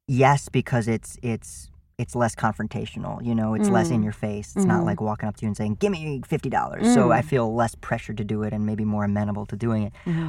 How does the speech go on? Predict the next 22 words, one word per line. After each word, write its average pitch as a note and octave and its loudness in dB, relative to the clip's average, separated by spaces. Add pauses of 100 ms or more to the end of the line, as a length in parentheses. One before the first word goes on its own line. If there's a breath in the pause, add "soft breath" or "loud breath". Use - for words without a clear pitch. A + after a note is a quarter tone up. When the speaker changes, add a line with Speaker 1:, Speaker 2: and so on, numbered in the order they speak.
Speaker 1:
On C#3 6
the C#3 6
other A3+ 6
hand, A2 2 (560)
when C#3 4
you C3+ 4
ask D3+ 2
a B2 0
hundred C3 2
people B2+ 0
to A2+ 2
give A2 2
you A2 6
money, A2+ 2
it's - -6
very B2 4
easy C3 2
to A2+ -2
feel A#2 0
a A2 -6
lack A#2 -2
of G#2 0